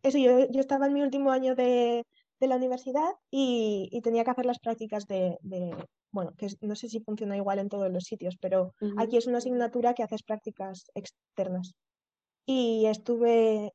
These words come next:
Speaker 1: o sea, contacté con fada para intentar hacer aquí las prácticas y me dijeron que sí. Y estuve cuatro meses haciendo las prácticas con ellas. Y luego, al cabo de unos meses, pues, eh, surgió esta oportunidad y estuvimos hablando y, pues, al final empecé a trabajar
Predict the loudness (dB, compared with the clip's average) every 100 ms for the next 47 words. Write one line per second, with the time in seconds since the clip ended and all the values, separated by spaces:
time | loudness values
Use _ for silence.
0 | _ -8 -6 -6 -8 _ _ -8 -6 -6
1 | -8 -2 -2 0 2 2 0 -2 -2 0
2 | -2 -2 -2 -2 -2 -2 -2 -4 -6 _
3 | -8 -6 -8 -6 -2 -2 -2 -4 -6 -8
4 | -10 -10 _ 0 2 4 2 2 0 -2
5 | -8 _ _ _ -8 -2 -2 0 0 2
6 | 0 -2 -8 -6 -8 -6 -4 -6 -6 -8
7 | -8 -6 -6 -4 -2 -2 -2 -10 _ _
8 | -6 2 4 6 6 6 6 2 -2 0
9 | 2 4 4 2 0 -2 -6 -2 -2 -2
10 | -12 _ -2 -2 -2 -6 -8 -2 -2 -2
11 | -2 -4 -4 -6 -2 0 0 0 -4 _
12 | _ _ _ -4 -2 -4 -8 -14 -10 -6
13 | -4 -6 -2 0 2 0 0 0 -4 -8
14 | _ _ _ _ -8 -4 -2 0 -2 -2
15 | -6 -6 -6 -4 -6